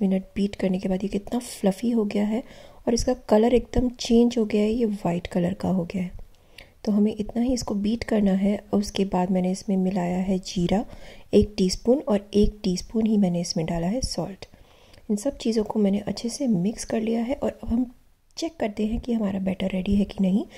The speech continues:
तो मैंने कटोरी में लिया है पानी और उसमें अपना बैटर ड्रॉप करके देखा है और आप देख सकते हैं कि बैटर फ्लोट कर रहा है।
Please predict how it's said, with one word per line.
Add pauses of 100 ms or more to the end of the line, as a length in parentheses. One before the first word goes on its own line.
(320)
तो
मैंने
कटोरी
में
लिया
है (120)
पानी (340)
और
उसमें
अपना (100)
बैटर
ड्रॉप
करके
देखा
है
और
आप
देख
सकते
हैं
कि
बैटर (120)
फ्लोट
कर
रहा
है।